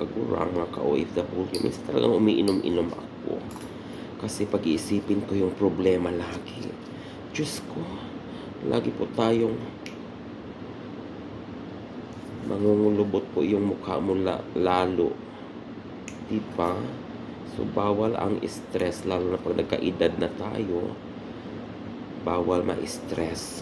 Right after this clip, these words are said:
no? Huwag na nating isipin yung mga bagay-bagay. Di ba? Ganyan talaga. Ang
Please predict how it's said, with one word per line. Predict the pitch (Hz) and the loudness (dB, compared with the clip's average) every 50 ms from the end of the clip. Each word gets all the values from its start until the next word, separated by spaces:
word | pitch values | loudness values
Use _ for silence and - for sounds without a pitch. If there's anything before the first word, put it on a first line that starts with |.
| - - | -2 -2
no? | 78 76 - - - - - - - - - - - - - - - - - - - - - - - - - - - - - - - - - - | -2 -2 -2 -4 -8 -10 -10 -10 -10 -10 -10 -10 -10 -10 -10 -10 -10 -10 -10 -10 -10 -10 -10 -10 -10 -10 -10 -10 -10 -10 -10 -10 -10 -10 -10 -8
Huwag | - - - 90 | -4 -2 0 2
na | 87 90 87 | 2 2 2
nating | 87 - 90 - - | 0 0 0 0 0
isipin | - - - 85 82 - - 82 82 82 82 | -2 0 2 2 2 2 2 2 4 4 6
yung | 80 | 6
mga | 80 80 80 80 78 78 78 - - 78 - - | 6 4 4 4 2 0 0 -2 -4 -2 2 2
bagay-bagay. | 82 78 80 80 82 80 - - - - - - 87 85 82 85 87 85 - - - - - - - - - - - - - - - - - | 4 6 6 6 6 6 4 0 -2 -2 -2 -4 -4 -4 -2 -2 -4 -4 -6 -8 -10 -10 -12 -12 -10 -10 -10 -10 -10 -10 -10 -10 -10 -8 -8
Di | - - - | -6 -4 -4
ba? | - - - - - - - - - - - - - - - - - - - | -4 -4 -4 -6 -10 -10 -10 -12 -10 -8 -4 -4 -4 -4 -6 -10 -10 -6 -2
Ganyan | 90 92 95 95 98 92 - | 0 2 2 2 0 0 2
talaga. | 87 85 82 78 - - 78 73 69 - - - - - - - - - - - - - - - - | 2 4 2 2 2 2 0 0 0 -4 -8 -10 -10 -10 -10 -10 -10 -10 -10 -10 -10 -10 -8 -6 -6
Ang | 95 | -4